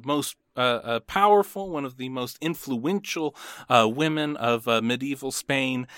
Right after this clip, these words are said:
and, uh, the, the impact, the, uh, legacy that she left behind had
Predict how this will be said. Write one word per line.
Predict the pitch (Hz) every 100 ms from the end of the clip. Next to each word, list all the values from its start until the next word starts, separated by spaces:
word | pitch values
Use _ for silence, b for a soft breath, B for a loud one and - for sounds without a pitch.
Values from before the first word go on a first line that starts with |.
| B B B
and, | 120 120 117 113 110
uh, | 120 113 113
the, | 110 117
the | 98 120 -
impact, | 196 208 208 185 165 160 - 127
the, | 123 117 110
uh, | 107 113
legacy | 113 190 170 131 - 113 98
that | 107
she | 101 - 143
left | 143 143 -
behind | 131 - 135 131 127 123
had | 120 117 113 117 113